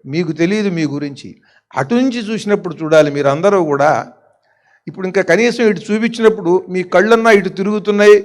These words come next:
మేము చెప్పేదానికి ఆ స్థలన్నా అలా ఊగుతోంది. అటు నుంచి చూస్తే ఏం లేదు, అందరూ సంక్రాంతి బొమ్మల్లాగా ఉన్నారు, అందరూ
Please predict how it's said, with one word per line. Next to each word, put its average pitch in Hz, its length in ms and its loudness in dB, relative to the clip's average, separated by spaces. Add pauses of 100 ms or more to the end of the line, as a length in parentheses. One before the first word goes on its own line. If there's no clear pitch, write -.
మేము 170 200 -4
చెప్పేదానికి 202 560 4
ఆ 170 60 6
స్థలన్నా 190 500 2
అలా 185 140 6
ఊగుతోంది. 165 680 -2 (220)
అటు 139 200 -4
నుంచి 220 240 -4
చూస్తే 208 280 -2
ఏం 202 200 2
లేదు, 165 180 2
అందరూ 175 300 2
సంక్రాంతి 202 540 2
బొమ్మల్లాగా 180 580 4
ఉన్నారు, 143 300 0
అందరూ 117 300 -8